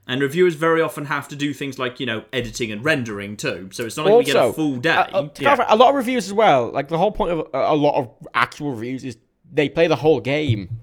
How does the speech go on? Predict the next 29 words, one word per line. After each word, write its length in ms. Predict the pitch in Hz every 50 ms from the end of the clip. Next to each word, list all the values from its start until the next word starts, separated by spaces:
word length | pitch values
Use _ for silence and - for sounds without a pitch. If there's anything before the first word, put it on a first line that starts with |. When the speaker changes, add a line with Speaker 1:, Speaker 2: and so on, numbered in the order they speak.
| -
Speaker 2:
and 180 | 120 117 117 117
they 80 | 117 117
review 300 | 117 110 110 127 135 123
the 80 | 127
game. 540 | 107 117 117 123 143 156 147 117 104 92 - - _ _ _ _ _ _ _ _ _ _
Speaker 3:
Yeah. 380 | - 127 139 147 147 139 123 -
Speaker 2:
You 80 | 165
need 100 | 170 160
more 220 | 151 151 147 151 143
than 80 | 143 135
a 40 | 123
day 220 | - 127 120 143
Speaker 3:
So, 200 | 196 202 202 202
Speaker 2:
to 60 | 208
play 120 | 190 123 117
the 60 | 113
whole 200 | 110 117 123 123
game. 180 | - - 104 240
Speaker 3:
Skyrim 440 | 269 294 302 294 277 277 277 254 -
Special 520 | - - - - 320 285 262 - - 226
Edition, 460 | 202 156 151 143 131 - 196 214 247
yeah, 220 | 285 294 247 196 156
you 60 | 135
can 140 | - 143 123
fit 140 | - 147
Skyrim 640 | - - - - - 202 185 196 185 156 127 113 107
in 100 | 107 104
a 60 | 104
day. 480 | 98 117 117 131 170 214 220 185 -